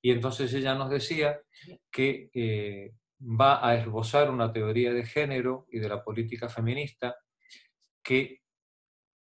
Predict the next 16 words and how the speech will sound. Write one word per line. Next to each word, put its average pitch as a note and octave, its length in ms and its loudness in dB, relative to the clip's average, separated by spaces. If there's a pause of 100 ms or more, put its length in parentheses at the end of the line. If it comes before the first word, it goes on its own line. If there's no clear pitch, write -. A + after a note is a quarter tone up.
(180)
intente C#3+ 680 2
impedir D3 580 4 (140)
la A#2 220 4
plena C3 320 0
realización A2 920 0 (340)
del, F#2+ 640 -6 (280)
del G#2 280 -10
neoliberalismo. F2 840 -14 (680)
Eh, A#2+ 180 2
para B2 300 6
ello D#3 280 2
propondrá B2 720 2
en A2 140 -4
el G#2 120 -8
parágrafo A2+ 540 4
uno B2 420 0